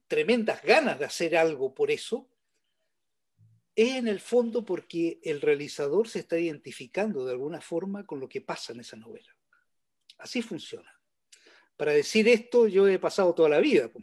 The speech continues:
para darme cuenta. <laughs> Antes, antes uno no se da cuenta, ¿te das cuenta? No, no se da cuenta por qué. Pero ahora yo lo tengo súper claro. O sea,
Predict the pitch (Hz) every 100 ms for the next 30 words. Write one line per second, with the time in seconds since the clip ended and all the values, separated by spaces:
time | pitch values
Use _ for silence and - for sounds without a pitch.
0 | - 151 156 160 151 240 240 214 - -
1 | - - 233 226 202 - - - 208 202
2 | 196 190 165 - 156 156 220 220 202 143
3 | 131 135 - 160 - _ - - 190 202
4 | 185 190 180 175 165 220 220 190 233 -
5 | - 247 160 - _ _ _ _ _ _
6 | _ _ _ _ _ 185 214 294 302 277
7 | 269 285 254 277 269 220 220 294 - _
8 | _ _ _ _ _ _ 156 - 214 185